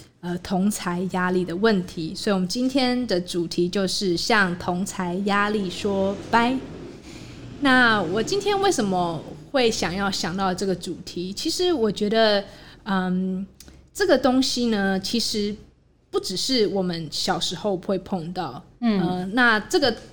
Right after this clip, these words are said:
Speaker 1: 问题其实青少年更是一个非常重要的议题。
Speaker 2: 是。
Speaker 1: 那当我们长大后，我们到工作的时候，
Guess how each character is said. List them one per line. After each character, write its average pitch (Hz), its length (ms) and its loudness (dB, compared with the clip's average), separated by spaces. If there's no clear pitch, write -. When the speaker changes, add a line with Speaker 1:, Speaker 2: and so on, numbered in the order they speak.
Speaker 1:
问 285 240 4
题 214 140 -4
其 196 160 -6
实 208 120 -4
青 269 320 4
少 254 220 2
年 185 200 -2
更 226 220 2
是 214 200 -2
一 202 120 -2
个 175 260 -2
非 208 140 -2
常 185 220 -2
重 208 260 2
要 190 160 0
的 175 80 -2
议 214 120 0
题。 170 300 -8
Speaker 2:
是。 196 340 0
Speaker 1:
那 240 220 4
当 277 200 4
我 233 80 6
们 190 360 0
长 190 320 2
大 262 240 6
后， 233 200 4
我 185 140 4
们 180 240 -2
到 196 320 4
工 254 300 2
作 269 320 6
的 165 160 -10
时 - 180 -6
候， 190 380 0